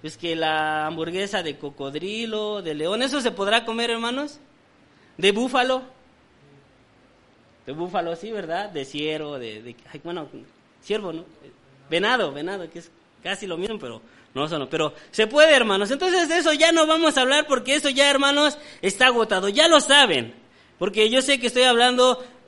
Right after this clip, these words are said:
eh, a, a, a hermanos que saben de la palabra de nuestro Dios, que cumplen la palabra de nuestro Dios. Sin embargo, hermanos, dice la palabra de nuestro Dios, el apóstol Pablo nos da unos aspectos a considerar acerca de la ley de la alimentación.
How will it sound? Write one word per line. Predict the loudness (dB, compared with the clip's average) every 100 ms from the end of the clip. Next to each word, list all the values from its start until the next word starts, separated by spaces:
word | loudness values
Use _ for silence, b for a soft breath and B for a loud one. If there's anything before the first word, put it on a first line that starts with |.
| _ -10
eh, | -2 0
a, | 0 0 0
a, | 0 0 0 0 0 0
a | 0
hermanos | 2 2 4 2 0
que | -4
saben | 0 2 2
de | 0
la | -2
palabra | -2 2 4
de | 4
nuestro | 0 -4 0
Dios, | 6 6
que | 4 -6
cumplen | -2 0 0
la | 0 -2
palabra | 0 0 0
de | -4
nuestro | -8 -10 -12
Dios. | -14 -14 -18 b b b b b
Sin | 2 4
embargo, | 6 6 6 4
hermanos, | 4 4 2 2 0 -2
dice | -8 -4 0
la | 0
palabra | 0 0 2 2 0
de |
nuestro | -2 -8 -10
Dios, | -4 -2 -2 -4 -14 _ b b b -6
el | -4
apóstol | -2 -4 -6 -6 -10
Pablo | -8 -6 -6 -6 -8 -10 -14
nos | -8 -8 -4
da | 0 2 0
unos | -2 -6 -4 -6
aspectos | -10 -6 -6 -6 -8 -8 -6
a | -10
considerar | -8 -8 -6 -6 -2 0
acerca | 0 -2 -4 -2 -4
de | -2
la | -4 -4
ley | -4 -6
de | -6
la | -8
alimentación. | -8 -10 -10 -12 -14 -10 -10